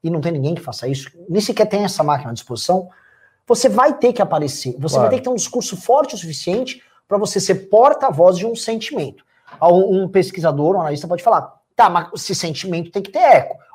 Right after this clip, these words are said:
Speaker 1: Olha, o sentimento de repulsa ao P T e ao Bolsonaro, ele tem eco.
Speaker 2: Claro.
Speaker 1: Ele não foi materializado,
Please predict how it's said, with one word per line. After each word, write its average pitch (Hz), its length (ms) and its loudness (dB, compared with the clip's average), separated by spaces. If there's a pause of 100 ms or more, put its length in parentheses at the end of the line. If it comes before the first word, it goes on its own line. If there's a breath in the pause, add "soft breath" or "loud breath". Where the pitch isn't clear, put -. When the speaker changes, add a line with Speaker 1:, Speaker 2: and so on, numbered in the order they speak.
Speaker 1:
Olha, 131 160 2
o 127 40 -8
sentimento 214 540 -8
de 180 80 -6
repulsa 185 420 -6
ao 123 80 -2
P 117 160 -8
T 139 460 -2
e 131 80 -2
ao 123 80 2
Bolsonaro, 117 760 -4
ele 370 140 -4
tem 427 320 0
eco. 175 340 0 (140)
Speaker 2:
Claro. 104 300 -6 (120)
Speaker 1:
Ele 180 160 6
não 202 140 2
foi 139 260 0
materializado, 165 1300 2